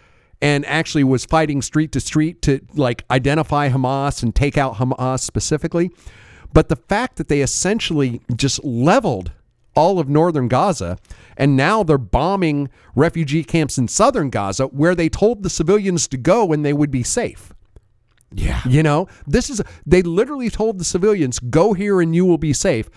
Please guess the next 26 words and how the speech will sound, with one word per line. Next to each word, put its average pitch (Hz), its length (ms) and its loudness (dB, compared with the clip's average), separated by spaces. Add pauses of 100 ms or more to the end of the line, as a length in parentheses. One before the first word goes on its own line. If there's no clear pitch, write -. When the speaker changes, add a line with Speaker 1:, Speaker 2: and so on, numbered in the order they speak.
(160)
Speaker 1:
and 143 120 2
now 156 160 4
they're 160 120 4
bombing 147 400 0
those 131 180 2
places. - 540 -8 (440)
Speaker 2:
Yeah. 131 280 2 (280)
Speaker 1:
You 117 100 4
know, 104 100 0 (340)
and 135 160 2
their 143 100 2
excuse 202 520 -2
is, 165 180 0
"Well, 110 300 -2 (180)
Hamas 160 460 2
went 135 180 2
there 175 160 2
too." 269 380 -2 (240)
Well, 208 160 -2
no, 269 240 2
it, 131 120 -2
it 156 160 -2
doesn't 190 240 2
matter. 233 300 -4 (480)
You 117 100 2
know, 104 260 -2